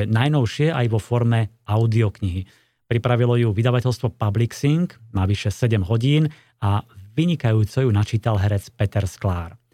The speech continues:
Ak ste Nepriateľa štátu ešte nečítali, vrelo odporúčam. Je to výborne napísaný, napínavý a umne vyskladaný príbeh.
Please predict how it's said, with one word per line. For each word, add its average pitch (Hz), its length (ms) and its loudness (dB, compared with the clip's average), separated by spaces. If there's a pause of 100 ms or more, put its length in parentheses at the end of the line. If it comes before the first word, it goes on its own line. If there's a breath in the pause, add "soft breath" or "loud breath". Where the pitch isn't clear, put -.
(320)
Ak 147 160 -4
ste 135 400 0
Nepriateľa 160 480 -2
štátu 151 320 -4
ešte - 160 -2
nečítali, 120 720 0
vrelo 160 400 0
odporúčam. 117 880 -2
Je 113 320 2
to 110 320 -2
výborne 131 640 0
napísaný, 117 960 0
napínavý 113 800 0
a 104 80 0
umne 113 160 2
vyskladaný 117 560 0
príbeh. 104 480 0